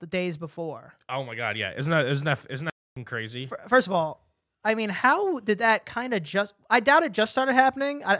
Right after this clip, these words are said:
Speaker 1: I, I'm sure they were burying a bunch of shit at, like, Woodstock or something. Or, no, they were just allowed in at
Speaker 2: Yeah, they were
Speaker 1: Woodstock.
Speaker 2: just allowed in
Speaker 1: That's
Speaker 2: at
Speaker 1: true. There was
Speaker 2: Woodstock.
Speaker 1: no security. But I'm surprised that's only kind of been happening now, I think. Or have I only seen it
Speaker 2: I've
Speaker 1: now?
Speaker 2: seen people do it, uh, at Gov Ball, uh, one in New York as well.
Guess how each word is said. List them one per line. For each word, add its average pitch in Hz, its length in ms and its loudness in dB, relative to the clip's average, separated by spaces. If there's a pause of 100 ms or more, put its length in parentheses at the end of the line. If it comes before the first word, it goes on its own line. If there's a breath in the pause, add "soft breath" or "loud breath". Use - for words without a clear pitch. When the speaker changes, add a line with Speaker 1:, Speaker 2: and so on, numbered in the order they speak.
(100)
Speaker 1:
I, - 60 -10
I'm 196 120 0
sure 262 160 -2
they 233 80 4
were 208 80 4
burying 202 480 4
a - 80 -12
bunch 190 240 0
of 202 80 -6
shit 214 200 -2
at, 180 120 -4
like, 151 160 -10
Woodstock 180 580 -2
or 214 80 -4
something. 226 400 -6
Or, 180 160 -8
no, 190 160 -2
they 165 80 -2
were 202 60 -2
just 185 140 -4
allowed 160 340 2
in 156 100 -10
at 131 80 -12
Speaker 2:
Yeah, 107 140 0
they 107 120 2
were 110 60 0
Speaker 1:
Woodstock. 98 60 -6
Speaker 2:
just 95 160 -12
allowed 95 180 0
in 92 60 2
Speaker 1:
That's - 180 6
Speaker 2:
at - 60 -6
Speaker 1:
true. 196 80 2
There 156 100 0
was 160 80 -4
Speaker 2:
Woodstock. 170 140 -4
Speaker 1:
no 170 80 -2
security. 156 400 -8
But 156 240 -8 (360)
I'm 226 140 0
surprised 311 380 0
that's 254 200 -2
only 226 320 -4
kind 220 200 -4
of 208 40 -8
been 190 100 -6
happening 185 420 -4
now, 208 480 -6
I 226 240 -2
think. 330 440 -10
Or 190 120 2
have 180 200 0
I - 20 -8
only 196 160 -6
seen 214 320 -8
it 339 160 -14
Speaker 2:
I've 156 120 6
Speaker 1:
now? - 40 -6
Speaker 2:
seen 185 180 0
people 202 200 -4
do 160 180 0
it, 160 180 2
uh, 120 220 -4
at 110 160 -4
Gov 117 240 0
Ball, 135 380 0
uh, 101 80 -12
one 110 240 -12
in 113 120 -10
New 110 80 -10
York 104 360 -4
as 98 100 -14
well. 101 420 -4